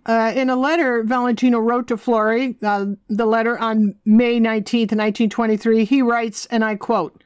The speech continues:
"We will write a book together on my life, and another, also illustrated, on my return to Italy after ten years."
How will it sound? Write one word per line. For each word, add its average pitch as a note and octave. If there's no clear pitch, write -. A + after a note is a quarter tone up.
"We F4
will E4
write D4
a C4
book B3
together A#3+
on B3
my B3
life, B3
and B3
another, B3
also C#4
illustrated, F#3+
on A3
my G#3+
return G#3+
to B3+
Italy B3+
after A#3
ten G#3
years." F3